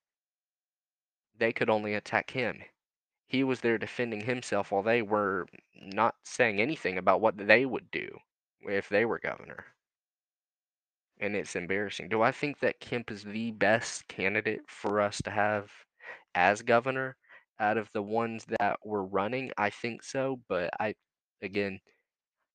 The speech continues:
I don't even completely agree with Kemp on everything. I think he's a great governor, maybe one of the best in the U S, but I don't think I don't completely agree with everything Governor Kemp does.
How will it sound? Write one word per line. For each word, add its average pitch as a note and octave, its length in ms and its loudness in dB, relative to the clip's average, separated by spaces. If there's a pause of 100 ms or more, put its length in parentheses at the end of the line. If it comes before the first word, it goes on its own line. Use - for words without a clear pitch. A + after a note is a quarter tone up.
(320)
I A#2+ 120 -6
don't C3+ 180 0
even B2 260 -4
completely G#2+ 500 0
agree G#2 200 2
with A#2+ 180 -2
Kemp - 240 -6
on - 120 -10
everything. - 520 -12 (280)
I G2 80 -6
think G2+ 220 -6
he's G#2+ 180 -4
a F#2+ 80 0
great F2 400 -2
governor, G#2+ 480 -2 (520)
maybe G2+ 240 0
one G#2+ 220 2
of G#2+ 80 0
the G#2 80 4
best G#2 340 2
in G#2+ 120 -2
the G#2 100 -4
U G2 200 0
S, G#2 240 0 (120)
but - 200 0
I G2 80 2
don't F#2+ 220 -2
think - 440 -8 (2500)
I C3 140 4
don't C3+ 220 8
completely A2+ 480 2
agree G#2+ 180 0
with G2 140 0
everything G2 400 0
Governor F2+ 280 -2
Kemp D2+ 220 -8
does. F#2+ 320 0